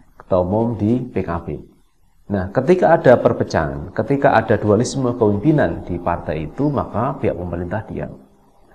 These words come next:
Kemudian berikutnya ada, eh, konflik lagi di P K B antara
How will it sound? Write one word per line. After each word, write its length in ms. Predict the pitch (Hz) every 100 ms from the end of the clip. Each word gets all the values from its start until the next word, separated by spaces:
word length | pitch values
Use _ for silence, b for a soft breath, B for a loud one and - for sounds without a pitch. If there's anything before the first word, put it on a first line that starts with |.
| b b b b _
Kemudian 480 | - 95 95 120 120
berikutnya 800 | 107 - 98 117 131 135 131 117
ada, 380 | 98 101 110 104 95 90 90 90 104 _ _ _ -
eh, 160 | 80 82
konflik 400 | - 98 - 110
lagi 400 | - 92 - 110
di 80 | 117
P 80 | 92
K 240 | 87 87
B 80 | 104
antara 640 | 95 90 90 87 90 82